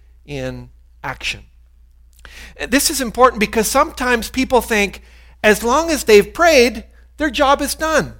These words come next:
They don't actually have to do anything. And God will show to Gideon that his faith needs to be accompanied by action.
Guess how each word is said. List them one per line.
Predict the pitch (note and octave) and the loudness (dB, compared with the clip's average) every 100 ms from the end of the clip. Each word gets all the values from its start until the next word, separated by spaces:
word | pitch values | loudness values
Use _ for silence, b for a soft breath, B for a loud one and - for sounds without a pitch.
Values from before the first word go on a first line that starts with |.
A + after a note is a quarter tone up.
| - _ _ _ _ - - | -20 _ _ _ _ -20 -2
They | F#3+ | 2
don't | A#3+ D4 A3 | 4 2 0
actually | B3+ - A#3+ A3+ | -6 -8 -8 -4
have | A#3 A#3 | -2 -2
to | G#3 | -4
do | D#3 G#3 G#3+ | -4 -2 -2
anything. | F#3 D3+ D3 - - - - - _ - - - - - - | -2 -4 -10 -12 -16 -20 -20 -20 _ -20 -20 -20 -20 -16 -4
And | F#3 F#3 | -2 -2
God | G3 G#3 D4 D4 | 0 2 2 -2
will | C#4+ | -6
show | - B3 A#3 | -2 0 0
to | - G3+ | -2 -8
Gideon | G#3 G#3 G3+ G3 F#3+ F3+ | -2 -2 0 -2 -2 -4
that | F3+ F3+ E3+ E3 - b b b | -2 0 0 -4 -20 b b b
his | A3+ A#3 G3 - - - | 2 2 2 -8 -12 -20
faith | - - D4 C#4 B3 - - - | -14 -4 -2 0 -4 -8 -12 -4
needs | G#3+ G#3+ - | -2 -2 -4
to | A3 | -8
be | F#3+ G3 F#3 F#3 - | -4 -2 -4 -8 -18
accompanied | E3 - F3+ F3+ E3+ D#3+ C#3 | -16 -10 -8 -6 -6 -8 -4
by | D#3 D3+ D3 C3+ - - - - - | -2 0 0 -4 -10 -20 -20 -18 -12
action. | C3+ - - A2+ | -12 -6 -8 -8